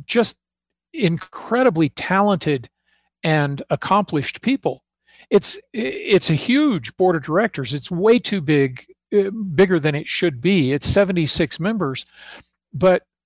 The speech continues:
they are, by and large, really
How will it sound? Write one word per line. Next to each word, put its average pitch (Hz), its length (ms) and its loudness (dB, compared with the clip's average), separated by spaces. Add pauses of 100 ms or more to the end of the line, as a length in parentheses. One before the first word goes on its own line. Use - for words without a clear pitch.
(140)
they 190 260 4
are, 175 580 0 (640)
by 170 300 2
and 180 260 0
large, 156 720 -2 (800)
really 180 960 2